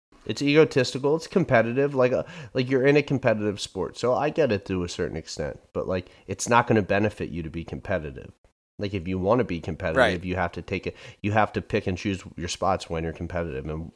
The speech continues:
Speaker 1: and in the training room, it, the competitive nature should be dialed back a little bit because that's how you evolve.
Speaker 2: All right, so I think to sum up, if you're a white belt listening and you want a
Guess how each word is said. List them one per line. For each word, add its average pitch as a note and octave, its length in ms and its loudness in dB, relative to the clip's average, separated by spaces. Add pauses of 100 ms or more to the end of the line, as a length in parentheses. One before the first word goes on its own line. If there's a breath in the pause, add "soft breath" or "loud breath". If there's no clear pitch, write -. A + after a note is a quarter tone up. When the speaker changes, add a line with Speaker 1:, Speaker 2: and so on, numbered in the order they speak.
Speaker 1:
and E2 340 -6
in F#2 180 -4
the F2 80 -2
training G2 340 0
room, G#2 280 2 (1200 soft breath)
it, F#2+ 140 -8 (800)
the F#2+ 120 -6
competitive F#2+ 880 -2
nature F#2 460 -2
should F2 300 -6 (160)
be E2+ 420 -6 (160)
dialed F#2 300 4
back G2 260 0
a F#2+ 60 -4
little F2 140 0
bit F2 200 -4
because E2+ 380 -6
that's E2+ 240 -2
how E2+ 100 0
you E2+ 240 -2
evolve. C#2 400 -6 (480)
Speaker 2:
All D#3 80 6
right, C3+ 140 4
so D3+ 100 4
I D3 40 4
think E3 160 -2
to D3+ 80 -2
sum C#3+ 280 0
up, B2+ 280 4 (340)
if A#2+ 120 -10
you're C3 120 2
a B2+ 60 4
white C#3 200 4
belt B2+ 220 2
listening A#2 540 -2
and A2+ 100 -6
you A#2 80 -2
want A#2 220 4
a G#2+ 280 0